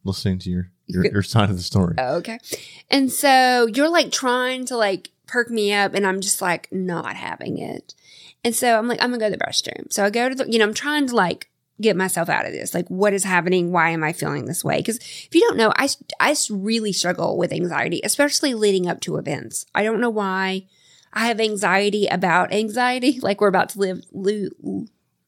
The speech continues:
Speaker 2: we are about to leave for the Bliss Cruise, and I'm really struggling with anxiety today. I talk about this because it is a real thing, and it's a real thing in the lifestyle, and I think it's important to own it.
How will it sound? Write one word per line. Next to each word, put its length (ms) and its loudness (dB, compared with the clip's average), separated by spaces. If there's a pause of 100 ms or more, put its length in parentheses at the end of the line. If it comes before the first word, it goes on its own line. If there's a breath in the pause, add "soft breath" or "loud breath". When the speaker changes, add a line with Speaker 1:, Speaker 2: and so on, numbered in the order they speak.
(120)
Speaker 2:
we 180 0
are 120 4
about 280 4
to 80 -6
leave 320 0
for 100 2
the 100 0
Bliss 260 -2
Cruise, 420 -2 (540 loud breath)
and 120 2
I'm 220 0
really 220 0
struggling 360 -2
with 160 -4
anxiety 420 0
today. 560 0 (400 loud breath)
I 80 4
talk 360 0
about 300 2
this 280 0
because 600 0
it 120 2
is 160 4
a 100 2
real 340 0
thing, 520 0
and 120 2
it's 260 -4
a 60 0
real 200 -2
thing 200 0
in 100 0
the 60 -2
lifestyle, 540 2
and 160 4
I 80 0
think 160 -2
it's 140 0
important 640 2
to 720 2 (880)
own 180 0
it. 260 -4